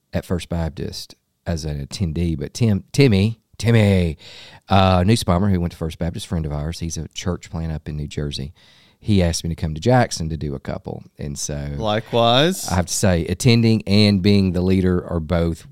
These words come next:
Speaker 1: were both wonderful
Speaker 2: He
Speaker 1: experiences for
Speaker 2: gave
Speaker 1: me.
Speaker 2: my freshman year in college, Timmy asked me to lead a co-ed group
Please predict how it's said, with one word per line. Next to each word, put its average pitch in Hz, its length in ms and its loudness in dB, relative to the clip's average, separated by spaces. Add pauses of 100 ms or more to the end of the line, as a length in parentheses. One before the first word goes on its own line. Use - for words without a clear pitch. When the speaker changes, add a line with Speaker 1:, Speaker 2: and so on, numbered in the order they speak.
Speaker 1:
were 95 160 -2
both 90 300 0
wonderful 80 340 -6
Speaker 2:
He - 40 -12
Speaker 1:
experiences 185 400 -4
for 196 40 -2
Speaker 2:
gave 151 180 2
Speaker 1:
me. 143 40 -2
Speaker 2:
my 143 140 2
freshman 165 680 -4
year 131 240 -4
in 107 120 -6
college, 120 560 -4
Timmy 110 580 -4
asked 104 240 -8
me 104 80 -6
to 101 80 -4
lead 104 480 -4
a 104 140 -16
co-ed 107 640 -6
group 104 440 -6